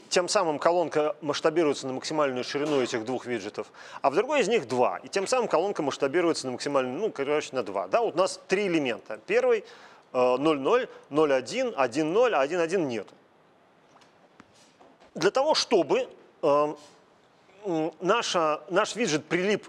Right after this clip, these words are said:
к краям, ему нужно указать так называемые стики. Э, когда мы говорим, э, grid, мы ещё должны сказать, к чему он должен у, у, у, у прилипнуть. Но прежде чем он будет прилипать, мы сначала настроим, э,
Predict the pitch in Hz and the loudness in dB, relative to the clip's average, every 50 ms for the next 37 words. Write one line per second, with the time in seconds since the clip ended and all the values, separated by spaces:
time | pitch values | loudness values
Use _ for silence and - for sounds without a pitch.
0 | - - - - 165 147 - - - 160 160 147 135 127 180 240 - - - _ | -16 -12 -4 -2 0 0 2 2 2 2 4 2 2 0 0 -2 -8 -18 -16 _
1 | 135 151 214 254 269 254 247 - 196 190 170 - 165 151 214 240 226 233 208 180 | -4 -2 -2 0 0 0 0 2 0 0 0 2 2 2 2 0 0 0 -2 -2
2 | - 160 143 160 196 190 170 160 147 - - - 190 131 - 113 101 107 - - | -2 -4 -2 0 0 0 0 -2 -4 -4 -4 -6 -6 -4 -6 -8 -8 -8 -12 -14
3 | - 151 135 123 127 127 135 - - 131 135 156 139 131 120 123 135 143 139 135 | -10 -4 0 0 0 0 -2 -4 -6 -2 -2 -2 -2 -2 -2 0 0 0 0 -2
4 | 139 143 - - _ - 139 135 139 127 131 240 247 277 - - 156 175 185 - | -4 -8 -12 -18 _ -2 0 0 0 0 -2 -2 -4 -4 -6 -6 -6 -6 -6 -4
5 | - 147 151 143 175 160 - - 160 202 233 226 - - 147 156 147 127 143 131 | -2 -2 -2 -2 -2 -6 -4 -2 -2 -2 -2 -4 -6 -6 -6 -4 -2 0 -2 -2
6 | 123 143 - - - 143 143 - - 285 277 294 311 302 277 302 320 294 - - | -2 -6 -12 -12 -10 -10 -10 -8 -6 -6 -6 -6 -6 -6 -6 -6 -6 -8 -6 -6
7 | - 131 120 - - - - - - - - - - - - - 147 156 185 226 | -4 -4 -4 -4 -6 -12 -20 -20 -20 -20 -18 -16 -16 -16 -4 -2 -2 0 2 2
8 | 240 - - - 214 202 196 185 160 196 202 196 - 196 202 233 226 - 311 320 | 2 2 2 0 2 2 2 2 2 0 0 0 0 0 0 0 0 0 0 -2
9 | 269 - - - - - 151 175 226 - 190 190 170 - 254 262 247 226 196 - | -2 -4 -10 -16 -14 -8 -2 -2 -2 0 0 -2 0 0 2 4 4 2 2 0
10 | - - - - 135 151 165 - - - 190 220 233 226 214 196 175 - - - | -6 -14 -16 -2 0 0 0 0 -2 0 2 4 4 4 4 2 -2 -4 -10 -8
11 | - - - - - - 143 143 143 143 143 143 143 | -4 -2 0 0 2 2 2 2 4 2 2 0 -2